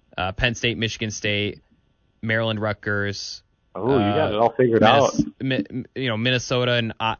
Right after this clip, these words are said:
Speaker 1: Wisconsin can battle over Iowa or Nebraska. Yeah, I, this just came off the top of my head, and it, it actually really works out well. But, um, and they could have, like, a North-South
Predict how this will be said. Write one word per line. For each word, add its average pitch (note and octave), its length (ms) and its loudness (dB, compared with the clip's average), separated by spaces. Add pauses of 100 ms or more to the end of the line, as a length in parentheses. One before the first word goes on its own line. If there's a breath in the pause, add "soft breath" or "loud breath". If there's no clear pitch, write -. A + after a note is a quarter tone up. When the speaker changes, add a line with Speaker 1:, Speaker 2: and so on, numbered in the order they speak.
(140)
Speaker 1:
Wisconsin A2 540 -4
can G#2+ 120 -6
battle G#2 280 0
over G2 240 -4
Iowa G2+ 240 -2
or G#2 60 -4
Nebraska. G2 480 -4 (260 soft breath)
Yeah, G3 400 2
I, E3+ 120 4
this F#3 320 -2
just A3+ 180 -2
came F#3+ 160 0
off D#3+ 160 0
the - 80 -16
top D#3 160 0
of C#3 40 -6
my B2 120 2
head, G#3+ 220 -2
and A2 80 -4
it, E2+ 120 -8
it A2+ 80 -2
actually C#3 320 -2
really B2 220 -2
works A2 260 -6
out A2 160 -2
well. A#2 320 -2
But, G2+ 240 -2 (480)
um, G2 300 -4
and B2 80 -2
they C3+ 60 0
could B2+ 100 -4
have, B2+ 200 2
like, A#2+ 120 0
a A2 60 -2
North-South A2 760 -4